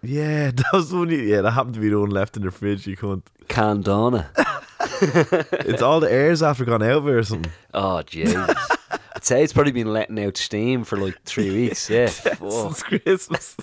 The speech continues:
Speaker 1: like. <laughs> Oh, that's what you get when you're hitting the dregs. What's in the fridge, like?
Speaker 2: <laughs> Yeah.
Speaker 1: Fuck's sake.
Speaker 2: Well, lads, how's two thousand and eighteen covering you so far? Cover-, is it covering the, covering the lay?
Speaker 1: Yeah, it's doing, it's doing all right so far. Yeah, I'm enjoying it.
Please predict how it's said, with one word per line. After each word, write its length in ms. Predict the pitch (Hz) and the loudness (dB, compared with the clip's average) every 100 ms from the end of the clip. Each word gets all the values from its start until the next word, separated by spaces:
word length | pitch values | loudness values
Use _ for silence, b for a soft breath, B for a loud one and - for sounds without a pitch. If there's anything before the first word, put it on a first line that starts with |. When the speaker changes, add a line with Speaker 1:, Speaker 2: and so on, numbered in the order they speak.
| - | -6
Speaker 1:
like. 160 | 165 - | -6 -2
<laughs> 1200 | 139 123 127 113 - - - - - - - - | -2 -2 -4 -6 -8 -6 -4 -4 -8 -14 -14 -4
Oh, 340 | 85 85 82 85 | 0 2 2 2
that's 200 | 107 - | 0 -4
what 60 | 87 | -2
you 40 | |
get 180 | 98 92 | 0 2
when 80 | 92 | 0
you're 80 | 92 | 0
hitting 160 | 87 | -2
the 80 | 87 | -4
dregs. 600 | 80 90 98 101 87 - - | 0 4 4 2 -6 -8 -6
What's 180 | 90 - | -2 0
in 40 | 170 | 0
the 40 | |
fridge, 380 | - - 113 143 | 2 2 2 0
like? 480 | 95 170 143 - - | 0 0 0 -2 0
Speaker 2:
<laughs> 0 | |
Yeah. 560 | 139 - 143 - - - - - - | -2 -2 -4 -4 -4 -8 -10 -16 -18
Speaker 1:
Fuck's 420 | - - 85 - | -14 -8 -8 -8
sake. 240 | - 80 85 B B B | -6 -4 -6 B B B
Speaker 2:
Well, 200 | 147 160 | 2 4
lads, 300 | 147 151 - | 4 4 2
how's 200 | 165 160 | 2 2
two 140 | - | 0
thousand 280 | 147 151 143 | 0 2 0
and 180 | 143 127 | -2 0
eighteen 520 | 131 131 139 139 151 117 - | 0 0 0 -2 -4 -6 -10
covering 340 | - 131 127 127 | -2 0 2 0
you 80 | 120 | 0
so 220 | 120 123 | 0 0
far? 280 | 135 143 - - | 2 0 -2 -10
Cover-, 300 | - 135 131 | 0 0 2
is 180 | 113 120 | 0 0
it 60 | 123 | 0
covering 360 | 147 147 151 | 0 2 2
the, 260 | 139 131 117 - | 2 2 2 0
covering 300 | 143 139 131 | -4 0 0
the 60 | |
lay? 280 | 110 131 143 - _ - | 2 2 2 -4 _ -12
Speaker 1:
Yeah, 60 | 427 | -8
it's 140 | - - | -6 -2
doing, 260 | 104 95 | 0 0
it's 140 | 104 - - - | -4 -6 -8 -4
doing 200 | 151 120 | -2 2
all 80 | 104 | 2
right 160 | 120 | 2
so 200 | - 127 | 0 -2
far. 180 | 113 117 | -2 0
Yeah, 200 | 131 143 | 2 0
I'm 100 | 165 | -2
enjoying 320 | 151 110 110 | -2 0 2
it. 100 | 120 | 2